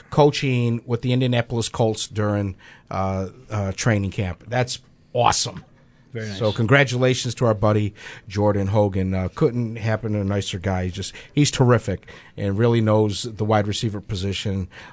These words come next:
Speaker 1: like no one else. So, uh, we're happy for him.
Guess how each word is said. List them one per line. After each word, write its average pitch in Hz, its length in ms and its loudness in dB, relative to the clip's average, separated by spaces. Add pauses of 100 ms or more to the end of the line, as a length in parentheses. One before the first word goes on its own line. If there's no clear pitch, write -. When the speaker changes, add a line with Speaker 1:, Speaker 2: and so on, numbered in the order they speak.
Speaker 1:
like 98 220 -4
no 98 120 2
one 95 180 2
else. 90 200 -2
So, 92 280 -4
uh, 90 120 -6 (200)
we're 190 140 6
happy 165 300 4
for 117 240 2
him. 98 300 2